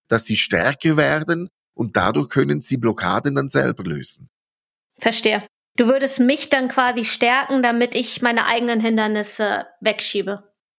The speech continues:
Speaker 1: Ja, genau. Denn wenn ich die Hindernisse für dich wegschieben würde, dann würde ich ja kein Problem lösen, sondern nur eine Situation verbessern.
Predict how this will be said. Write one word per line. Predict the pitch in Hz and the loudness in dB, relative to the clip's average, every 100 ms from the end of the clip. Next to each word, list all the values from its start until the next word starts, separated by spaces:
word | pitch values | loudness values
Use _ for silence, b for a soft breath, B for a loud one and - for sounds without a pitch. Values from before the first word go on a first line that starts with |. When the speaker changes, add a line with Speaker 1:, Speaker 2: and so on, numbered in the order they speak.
| _ _ - | _ _ 0
Speaker 1:
Ja, | 123 | 2
genau. | 135 160 156 135 104 | 4 2 4 2 0
Denn | - 120 113 | -2 0 2
wenn | 110 120 | 2 0
ich | 131 160 - | -2 -4 -2
die | 175 | 0
Hindernisse | 147 151 139 135 - | 2 2 0 0 -2
für | 113 107 | -2 -2
dich | 120 156 | -2 -2
wegschieben | 165 165 - 156 160 165 156 | 0 0 -2 -2 0 0 0
würde, | 139 160 170 180 - _ _ _ _ | 2 2 2 0 -2 _ _ _ _
dann | - 117 143 | -2 0 2
würde | 160 160 | 2 2
ich | 143 | 0
ja | 139 | 2
kein | 127 120 | 0 0
Problem | 113 98 90 107 170 | 0 0 4 4 4
lösen, | 156 180 175 180 214 - _ _ _ | 2 2 -2 -4 -4 -12 _ _ _
sondern | - 135 120 117 | 0 0 2 0
nur | 139 160 | 0 2
eine | 143 | 0
Situation | - 127 208 - 107 143 | -2 0 -2 2 2 2
verbessern. | 165 160 160 160 - 170 | 0 2 0 0 -4 -4